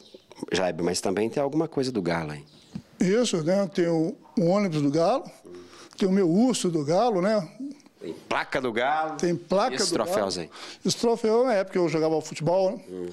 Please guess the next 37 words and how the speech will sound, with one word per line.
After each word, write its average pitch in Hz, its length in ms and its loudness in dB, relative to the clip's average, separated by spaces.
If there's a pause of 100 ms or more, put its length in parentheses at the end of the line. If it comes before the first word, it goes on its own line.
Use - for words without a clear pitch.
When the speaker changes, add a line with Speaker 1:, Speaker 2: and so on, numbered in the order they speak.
(180)
Speaker 1:
Jogava 131 440 0
mesmo 143 420 2
ou 117 80 4
enganava? 87 640 -2
Speaker 2:
Não, 165 140 2
eu 165 60 2
jogava, 165 560 0
né? 180 300 0 (720)
E 160 420 4 (120)
canhoto. 185 540 0 (100)
Speaker 1:
É. 90 240 -4 (640)
Speaker 2:
Tinha 180 200 0
todo 175 200 0
o 170 40 0
meu 175 140 4
estilo. 185 340 0
Speaker 1:
Bom, 254 220 2
Speaker 2:
Infelizmente. 240 480 2
Speaker 1:
can-, - 40 -4 (100)
canhoto 147 420 2
tem 240 720 2
aquela 160 380 0
coisa, 131 340 2
né? 110 160 2
Falam 120 240 -2
que 143 160 -2
canhoto 143 380 2
é 143 40 0
bom 147 180 2
de 156 80 -4
bola. 127 300 -2 (340)
Speaker 2:
É, 175 140 2
o 156 140 0
canhoto 185 500 0
nato, 196 520 2
né? 214 120 2
Speaker 1:
Uhum. 180 420 -6